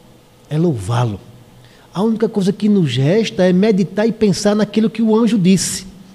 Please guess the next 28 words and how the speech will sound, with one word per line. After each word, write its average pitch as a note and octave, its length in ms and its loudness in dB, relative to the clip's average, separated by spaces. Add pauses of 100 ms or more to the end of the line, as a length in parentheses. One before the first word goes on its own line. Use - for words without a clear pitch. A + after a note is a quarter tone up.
(960)
"Por A#3+ 120 -10
que F4+ 160 0
buscais A3+ 400 2
entre G3 180 2
os D3 80 2
mortos D3+ 420 4
aquele D3+ 280 -4
que C#3 180 -8
vive?" G2+ 500 -12 (1700)
Ou A3 120 4
lembrar A3 360 6
do A3 120 0
que B3+ 140 0
Jesus G#3+ 360 4
falou A#3+ 420 2
acerca G#3 400 0
de F3+ 100 0
Lázaro. B2+ 640 -2 (1500)
Irmãos, A#3 380 4
eu, C#4 140 -2
eu G#3 80 -4
fico, C4 440 0 (280)
é, - 280 -6
é C4 220 2
um C#4+ 100 0
prenúncio G#3 880 4 (1200)
da F3+ 120 2
ressurreição. E3+ 840 0